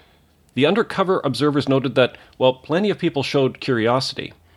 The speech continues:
and Martin's house was now always abuzz with organized meetings and unscheduled drop-ins, there was only a small amount of people that consistently stuck around. And some of the variables that would make somebody more likely to stick around confirmed Festinger's hypothesis.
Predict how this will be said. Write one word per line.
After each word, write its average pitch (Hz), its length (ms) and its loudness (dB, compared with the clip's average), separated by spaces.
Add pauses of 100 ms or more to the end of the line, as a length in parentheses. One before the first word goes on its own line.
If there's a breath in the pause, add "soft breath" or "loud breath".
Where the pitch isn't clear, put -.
(440 soft breath)
and 127 320 2
Martin's 147 320 2
house 139 220 2
was 123 140 -4
now 127 160 6
always 135 400 4
abuzz 113 420 0
with 107 160 -4
organized 110 440 0
meetings 113 400 -2
and 107 100 -2
unscheduled 104 500 -4
drop-ins, 110 460 -2 (460 loud breath)
there - 100 -2
was 151 100 -2
only 247 180 2
a 180 40 -2
small 147 480 0
amount 123 260 2
of 110 120 -10
people 110 260 -4
that 107 180 -4
consistently - 640 -8
stuck - 320 -8
around. - 360 -12 (720 soft breath)
And 127 180 0
some 208 220 0
of 226 120 0
the 151 80 2
variables 127 720 0
that 107 160 -4
would 113 140 -4
make 131 180 0
somebody 123 320 0
more 120 240 0
likely 127 380 0
to 107 80 -4
stick - 280 -6
around 131 400 2
confirmed 151 640 -2
Festinger's 120 720 -4
hypothesis. - 760 -4